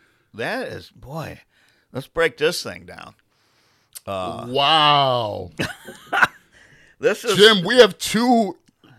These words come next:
Speaker 1: Oh,
Speaker 2: big ones
Speaker 1: yeah,
Speaker 2: right out of the
Speaker 1: yeah. This might be our first tie.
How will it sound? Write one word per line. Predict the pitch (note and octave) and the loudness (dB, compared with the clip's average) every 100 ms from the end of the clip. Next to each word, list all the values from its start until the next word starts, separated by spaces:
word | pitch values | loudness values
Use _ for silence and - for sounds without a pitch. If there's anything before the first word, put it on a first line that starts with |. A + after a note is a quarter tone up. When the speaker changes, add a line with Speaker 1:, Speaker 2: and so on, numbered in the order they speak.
| - | -14
Speaker 1:
Oh, | - B2 F3 | 0 4 6
Speaker 2:
big | A#3+ A#3+ | 6 4
ones | G#3 F#3+ E3 | 4 4 4
Speaker 1:
yeah, | F#3 | 4
Speaker 2:
right | G3+ | 4
out | F3+ | 2
of | D3+ | -2
the | - | -4
Speaker 1:
yeah. | G#2+ A2 A2 F#2 - _ _ | -4 -6 -6 -10 -16 _ _
This | - D#3+ | -12 0
might | A3 G3+ | 2 4
be | F3 | 4
our | D3 | 4
first | - D#3+ C#3+ - | 4 0 0 -2
tie. | D3 F3 C3 | 2 2 2